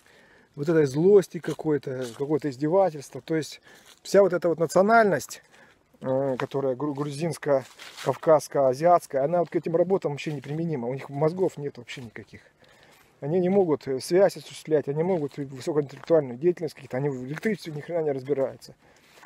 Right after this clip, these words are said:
Вот. И приходилось как бы нам всё это делать. Ну вот, а потом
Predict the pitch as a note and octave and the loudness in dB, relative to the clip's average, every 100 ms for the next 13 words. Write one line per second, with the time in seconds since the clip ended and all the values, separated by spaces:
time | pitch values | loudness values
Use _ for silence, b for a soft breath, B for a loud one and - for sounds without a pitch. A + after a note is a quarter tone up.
0 | b b b - C#3 C#3 B2 G3 A3+ F#3+ | b b b -8 -2 0 0 -2 -2 2
1 | G#3 G#3 G#3+ - D#3+ C#3 C#3+ C#3 A2+ G2+ | 2 6 4 4 -2 0 0 0 -4 -8
2 | B B B B B B _ - - - | B B B B B B _ -20 -20 -20
3 | - _ - _ _ _ - C#3 B2+ B2+ | -20 _ -20 _ _ _ -4 -2 -2 -6
4 | A#2 A2 G2 - B B B B B - | -10 -12 -14 -18 B B B B B -20
5 | b b b b b G#3 B3+ E3 D3 D#3 | b b b b b -4 0 2 0 -2
6 | - D4 C#4+ | 0 2 0